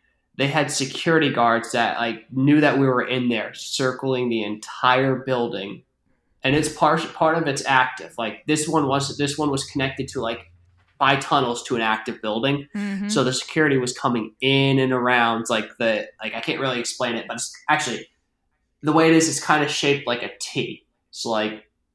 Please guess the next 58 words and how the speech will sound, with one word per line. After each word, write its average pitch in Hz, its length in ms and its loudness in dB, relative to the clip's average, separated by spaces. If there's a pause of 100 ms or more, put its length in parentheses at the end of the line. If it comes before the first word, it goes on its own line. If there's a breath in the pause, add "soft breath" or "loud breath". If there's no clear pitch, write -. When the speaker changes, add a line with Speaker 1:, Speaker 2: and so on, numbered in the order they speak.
(280)
Speaker 2:
Oh, 185 260 -4
Speaker 1:
the 131 60 0
way 127 100 2
Speaker 2:
okay. 120 60 0
Speaker 1:
it's 120 140 -6
connected. 123 460 -4
So 123 140 -4
they 131 100 -2
were 135 80 0
kinda 135 320 0
going 123 260 -2
around 120 540 0
that, 120 240 -2
and 131 160 -2
we 151 100 6
were 151 120 6
in, 135 100 2
like, 127 240 -2
the, 117 340 -4
like, 120 160 -8 (920)
top 127 360 4
of 131 100 -10
it. 123 60 -4
I, 117 160 -2
I 117 120 -2
don't 113 100 -4
know 113 60 -4
how 107 60 -2
to 101 220 -10
really 110 240 -6
explain 120 300 -8
it, 120 60 -10
but, 117 120 -6
like, - 80 -14
the 110 180 -8 (100)
top 135 240 2
line 127 320 0
where 123 140 -4
you'd 123 260 -4
see 131 140 -2
the 113 80 -6
T 135 220 -2
and 117 100 -2
they 113 60 -6
were 117 80 -8
kinda 123 240 0
going 113 300 -4
in 131 340 2
and 117 140 -2
out 117 240 4
and 120 80 -8
around. 117 440 2
Speaker 2:
Mm-hmm. 208 580 -4
Speaker 1:
So 139 120 0
we 135 80 6
literally 135 360 4
had 131 200 2
to 113 220 -4